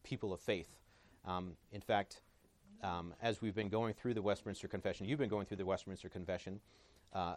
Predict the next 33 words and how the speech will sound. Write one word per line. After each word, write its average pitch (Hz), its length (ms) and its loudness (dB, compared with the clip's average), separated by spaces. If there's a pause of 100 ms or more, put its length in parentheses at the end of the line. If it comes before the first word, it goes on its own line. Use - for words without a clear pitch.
adoption 110 600 6
is 107 220 0
a 104 60 2
reminder 104 360 4
of 104 100 2
how 120 180 12
the 117 80 4
church 127 280 2
is 117 160 2
different 143 440 4 (340)
from 110 180 0
every 131 360 2
single 131 280 2
faith 110 320 2
group 110 160 -6
in 107 100 -2
the 104 60 0
world. 92 420 -2 (840)
We 117 160 4
are 123 100 6
not, 123 520 6 (760)
I 98 140 4
will 104 180 2
assert, 101 440 -2 (160)
people 127 460 6
of 131 140 8
faith 147 440 6 (420)
or 123 260 6
a 120 160 4
faith 156 340 6
community, 139 640 2
at 101 80 -2
least - 360 -2